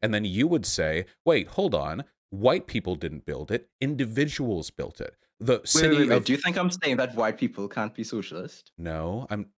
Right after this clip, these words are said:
Speaker 1: no, that's not what I'm saying you're saying. I'm saying that this is how the logic would go if it was on the, if the shoe was on the other foot.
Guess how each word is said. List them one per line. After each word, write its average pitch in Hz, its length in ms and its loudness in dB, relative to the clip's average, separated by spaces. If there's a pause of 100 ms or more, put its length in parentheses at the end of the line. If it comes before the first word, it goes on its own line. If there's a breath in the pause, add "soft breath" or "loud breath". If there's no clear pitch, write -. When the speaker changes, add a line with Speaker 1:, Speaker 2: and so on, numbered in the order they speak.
(100)
Speaker 1:
no, 92 220 -2
that's - 240 -6
not 101 220 -4
what 101 120 -4
I'm 92 100 -6
saying 87 280 -8
you're 90 140 -6
saying. 67 400 -10 (280)
I'm 117 100 -2
saying 127 240 -2
that 107 140 -2
this 120 160 -4
is 135 120 -6
how 139 120 0
the 127 100 2
logic 104 400 0
would 92 140 -6
go 82 220 0
if 80 120 -6
it - 60 -8
was 101 140 -4
on 92 140 -6
the, - 80 -10
if 98 100 -10
the 104 80 -8
shoe 113 240 -4
was 113 160 -4
on 98 100 -4
the 92 100 -2
other 80 160 -6
foot. 71 300 -8